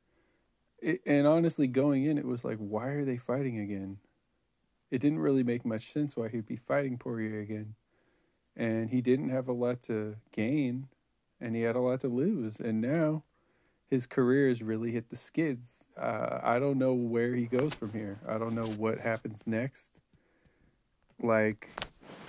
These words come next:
it just feels like this is a major setback.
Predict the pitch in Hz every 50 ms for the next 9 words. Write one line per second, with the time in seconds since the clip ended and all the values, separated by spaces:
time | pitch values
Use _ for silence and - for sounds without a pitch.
0 | - - - _ _ - - - - - - - - - _ 123 147 151 151 151
1 | 143 - - - - 147 143 143 143 135 127 127 123 120 117 117 120 120 - -
2 | _ _ _ _ _ - - _ _ _ _ 160 127 131 131 165 131 - - -
3 | - - 240 - _ _ _ - - 147 127 123 127 113 110 110 120 123 131 127
4 | 127 123 120 - - 160 175 175 - 113 110 110 - - -